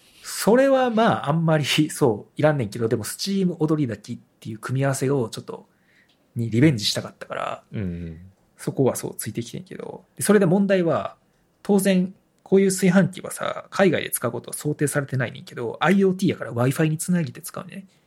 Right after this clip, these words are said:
Speaker 2: うんうんうん。
Speaker 1: で、つなげると、強制的にその炊飯器の時間が、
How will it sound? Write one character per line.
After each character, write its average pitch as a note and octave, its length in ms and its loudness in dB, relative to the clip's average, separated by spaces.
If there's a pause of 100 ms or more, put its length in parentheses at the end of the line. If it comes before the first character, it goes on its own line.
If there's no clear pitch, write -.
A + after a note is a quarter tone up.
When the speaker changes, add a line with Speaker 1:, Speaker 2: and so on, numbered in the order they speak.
(100)
Speaker 2:
う A#2+ 60 -2
ん - 20 2
う G#2 40 2
ん - 20 2
う F#2+ 40 2 (100)
ん。 F2+ 360 -2 (120)
Speaker 1:
で、 C#3 100 -2
つ - 160 -2
な A3 120 6
げ G3+ 120 2
る F#3+ 140 4
と、 - 360 0 (280)
強 G#3+ 180 6
制 G#3+ 180 0
的 F#3+ 180 -2
に F3+ 80 4
そ D#3 100 -2
の C3 40 0
炊 G3+ 260 0
飯 G3+ 220 0
器 - 120 -8
の G#2+ 80 -8
時 - 160 -6
間 A2 240 -2
が、 A2+ 340 -2